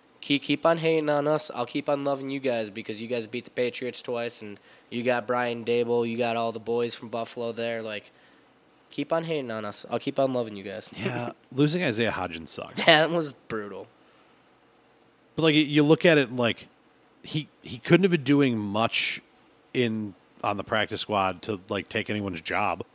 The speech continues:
Speaker 2: I mean, we brought back
Speaker 1: He couldn't
Speaker 2: John
Speaker 1: even
Speaker 2: Brown.
Speaker 1: beat out, uh, frickin'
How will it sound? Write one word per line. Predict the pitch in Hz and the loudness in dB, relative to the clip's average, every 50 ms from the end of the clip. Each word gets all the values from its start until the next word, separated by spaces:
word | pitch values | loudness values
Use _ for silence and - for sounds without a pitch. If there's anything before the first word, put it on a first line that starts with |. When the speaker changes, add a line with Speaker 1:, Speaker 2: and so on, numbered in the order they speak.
| _ _ - - - - _ _ _ _ _ _ _ _ _ _ _ _ - | _ _ -20 -20 -20 -20 _ _ _ _ _ _ _ _ _ _ _ _ 0
Speaker 2:
I | 139 | 2
mean, | 139 135 123 | 2 4 4
we | 127 135 | 4 4
brought | 113 143 151 160 147 | 6 8 8 6 6
back | - 160 147 143 131 - - - _ - - _ _ _ _ _ _ _ _ - - - - - _ _ - | 6 4 2 2 2 0 -6 -16 _ -20 -20 _ _ _ _ _ _ _ _ -20 -20 -20 -20 -20 _ _ -8
Speaker 1:
He | 139 - - 160 165 | -8 -4 -4 -4 0
couldn't | - 269 254 226 | 2 4 6 8
Speaker 2:
John | 170 131 135 | 8 10 10
Speaker 1:
even | 139 165 127 | 10 8 8
Speaker 2:
Brown. | 110 117 131 139 120 | 8 10 10 10 10
Speaker 1:
beat | 139 | 10
out, | 160 165 156 117 113 - - 147 | 10 8 8 6 2 -2 2 4
uh, | 135 127 120 117 110 104 101 | 6 6 6 4 2 0 -2
frickin' | - - - - - 147 143 - 151 131 120 110 | -6 -10 -8 0 0 0 2 2 0 -2 -2 -4